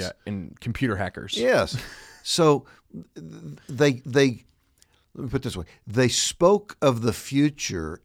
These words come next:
Speaker 2: in the terms, uh, with which they themselves were familiar in their own present. Um, so that's why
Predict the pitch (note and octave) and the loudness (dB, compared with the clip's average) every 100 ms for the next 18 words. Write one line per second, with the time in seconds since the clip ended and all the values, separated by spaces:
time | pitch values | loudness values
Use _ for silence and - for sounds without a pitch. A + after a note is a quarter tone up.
0 | - A2 G#2 - - C#3 C#3 C#3 C#3 B2 | -6 -4 -4 -6 -8 -6 -4 -4 -4 -4
1 | - _ - C3+ B2 A#2+ - B2+ A#2 D#3 | -8 _ -6 -4 0 -2 0 -2 -2 -4
2 | D#3 C3 A#2+ F#2+ A2+ A2 G2 F#2+ - G#2 | -4 -2 -4 -4 -4 -4 -6 -10 -6 -4
3 | A2 A2+ G2+ - A2+ G2 G2 - F#2+ F2+ | -2 -2 -4 -6 -6 -4 -6 -6 -8 -8
4 | F2 - G#2 F2+ - - _ _ _ _ | -10 -6 -6 -6 -12 -20 _ _ _ _
5 | _ _ _ - G#2+ G#2 G2 F#2+ F#2+ _ | _ _ _ 0 4 4 2 -2 -8 _
6 | _ _ _ _ _ - - C#3 B2+ A#2 | _ _ _ _ _ -10 2 6 6 4
7 | - _ - B2+ C#3 - E3 C#3 | -4 _ -4 2 2 2 4 6